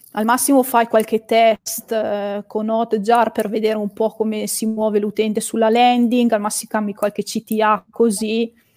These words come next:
Boh. Esageriamo due ore?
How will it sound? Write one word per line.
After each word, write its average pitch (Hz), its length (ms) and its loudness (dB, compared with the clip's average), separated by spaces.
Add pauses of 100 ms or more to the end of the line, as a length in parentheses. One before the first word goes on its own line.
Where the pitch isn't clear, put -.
(300)
Boh. - 220 -8 (1200)
Esageriamo 226 760 4
due 214 240 4
ore? 226 600 4